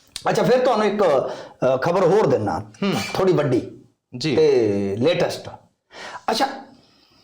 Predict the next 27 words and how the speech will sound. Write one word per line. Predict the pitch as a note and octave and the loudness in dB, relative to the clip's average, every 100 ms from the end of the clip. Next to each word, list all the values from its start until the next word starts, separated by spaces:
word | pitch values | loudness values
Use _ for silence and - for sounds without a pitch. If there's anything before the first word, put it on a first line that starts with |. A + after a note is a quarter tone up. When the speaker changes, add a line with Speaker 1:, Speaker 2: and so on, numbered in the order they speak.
| - _ _ _ _ _ _ _ _ _ _ _ _ _ D#3+ E3 | -20 _ _ _ _ _ _ _ _ _ _ _ _ _ 0 2
Speaker 1:
ਰਾਜਾ | F3 G#3+ F4 | 2 2 2
ਵੜਿੰਗ | C4+ A#3+ B3+ | 2 2 2
ਨੇ | C4 C4+ | 2 2
ਦੱਸਦੇ | A3 E3 D3 F#3 F#3 | 2 0 2 2 4
ਆ | D#3 D3 E3+ G3+ - | 4 4 4 0 -4
ਕਿ | - G#3+ | 0 2
ਦੋ | E3+ G#2+ G#3 D4 | 2 2 4 4
ਗੱਲਾਂ | B3 E3 C3+ | 4 2 0
ਕਹੀਆਂ | A#2+ - G2+ - | -4 -6 -8 -10
ਨੇ | - - E3+ | -14 -10 -4
Speaker 2:
ਹੂੰ। | E3+ A2+ - _ _ _ _ _ - | -4 -4 -10 _ _ _ _ _ -6
Speaker 1:
ਬਤੌਰ | D3 E3 D3+ | 0 2 2
ਪ੍ਰਧਾਨ | - A#2+ C3+ - - - - - _ _ _ _ | 0 0 0 0 -2 -6 -14 -20 _ _ _ _
ਪੰਜਾਬ | E3 E3+ F3+ | -2 2 2
ਮਾਮਲਿਆਂ | E3 C3 A#2 A2 | 2 0 0 0
ਦੇ | A2+ | 0
ਇੰਚਾਰਜ | A2+ - G#2+ B2+ - - C#3+ | -2 0 0 0 -6 -8 -2
ਬਘੇਲ | D3 C#3 G#2+ | 2 2 0
ਸਾਹਿਬ | - A2 G#2 | -2 -4 -4
ਨੂੰ | G2+ - - - - | -10 -16 -18 -20 -4
ਕਿ | - | -2
ਇੱਕ | - B3+ C4 C4 | 0 0 0 0
ਤੇ | - D#4 | -2 0
ਜਿਹੜੇ | A#3 E3 G#3 B3+ | 2 4 4 4
ਮੈਂਬਰ | G#3+ E3+ E3+ F3+ | 4 2 2 0
ਪਾਰਲੀਮੈਂਟ | - - F3 F3+ F3+ E3 | 0 2 2 2 0 0
ਆ | C3+ G2+ | 0 -2